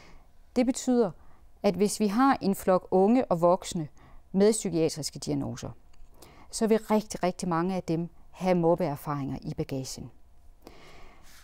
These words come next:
Men hvad er det så for nogle diagnoser, vi ser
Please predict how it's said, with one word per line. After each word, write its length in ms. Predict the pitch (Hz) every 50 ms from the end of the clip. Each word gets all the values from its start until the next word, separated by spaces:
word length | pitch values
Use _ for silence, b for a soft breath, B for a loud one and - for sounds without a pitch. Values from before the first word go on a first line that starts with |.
| B B B - - - - - - - - -
Men 240 | - 208 220 233 233
hvad 120 | 233 254 -
er 140 | - 254 277
det 100 | 294 277
så 120 | - 254 226
for 80 | 214
nogle 140 | 226 220 208
diagnoser, 480 | - 220 208 196 185 180 202 202 - 185
vi 100 | 175 170
ser 220 | - - 160